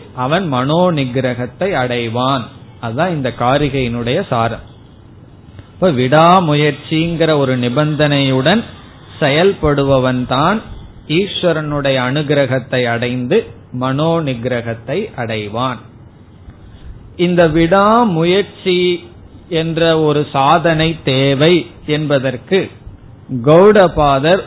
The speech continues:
ஒரு கதையை இங்கு குறிப்பிடுகின்றார். வித்யாரண்யர் என்ற ஒரு பெரிய பண்டிதர்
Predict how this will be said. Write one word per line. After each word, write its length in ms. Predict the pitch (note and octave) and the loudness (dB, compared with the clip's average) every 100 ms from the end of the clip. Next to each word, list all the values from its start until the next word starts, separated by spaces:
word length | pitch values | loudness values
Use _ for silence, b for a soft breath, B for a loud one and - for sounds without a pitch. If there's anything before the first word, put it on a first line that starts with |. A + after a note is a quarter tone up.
| - | -2
ஒரு 320 | C#3+ C#3+ C#3 - | 0 0 -2 -4
கதையை 680 | - D3+ D3 G3+ E3 D#3 G3+ | 0 0 2 2 2 0 -2
இங்கு 400 | D#3+ C#3 C3+ G3+ | -4 -4 0 0
குறிப்பிடுகின்றார். 1120 | - D3 D3 D3 C#3 B2+ B2+ B2 B2 C3 F3+ - - - - - - - - - - - - - - - - C3+ | 0 0 0 0 0 0 -2 -2 0 2 0 -4 -20 -16 -14 -14 -16 -20 -20 -18 -16 -14 -14 -18 -18 -16 -14 -4
வித்யாரண்யர் 1120 | D3+ D3+ D3+ F#3+ F#3+ G3 F3+ D#3+ D3+ D3+ E3 E3 | -2 -2 2 4 4 4 2 0 -2 -2 -2 -4
என்ற 300 | D#3+ C#3+ C#3 F3+ D3+ | -6 -4 -2 0 0
ஒரு 200 | C#3 C#3 A2 - - - | 0 -2 -4 -10 -10 -2
பெரிய 300 | C3 D3 E3+ | 0 2 0
பண்டிதர் 640 | D3 B2+ C3 B2+ C3 F3+ | 0 -2 0 0 0 0